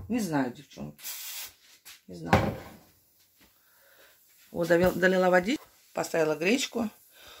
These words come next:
Тут этот, как его, м, ещё плавают несколько там этих шей. Вот, со-, собаки. Ну, какой собаки? Ну, какой? Угадайте, какой собаки, Варя? Конечно же, Буськи. Буськи не ест.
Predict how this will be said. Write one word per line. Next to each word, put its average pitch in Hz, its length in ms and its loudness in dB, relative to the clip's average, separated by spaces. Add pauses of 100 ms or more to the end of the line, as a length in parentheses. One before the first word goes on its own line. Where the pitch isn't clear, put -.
(180)
Тут 175 160 -6
этот, 165 260 0
как 160 220 -2
его, 147 280 2
м, 139 680 -4
ещё 160 200 -2
плавают 156 360 4
несколько 160 380 -6
там 156 220 -2
этих 214 340 -2
шей. 247 360 0 (800)
Вот, 156 380 -6
со-, - 280 -6
собаки. 180 340 -6
Ну, 220 140 0
какой - 240 -2
собаки? 135 380 2
Ну, 151 200 -6
какой? 139 380 -6
Угадайте, 175 420 2
какой 170 240 -2
собаки, 139 420 -6
Варя? 143 240 -12 (140)
Конечно 220 400 -2
же, 165 80 -6
Буськи. 135 480 -12 (1500)
Буськи 185 240 -6
не 175 200 2
ест. 135 260 -4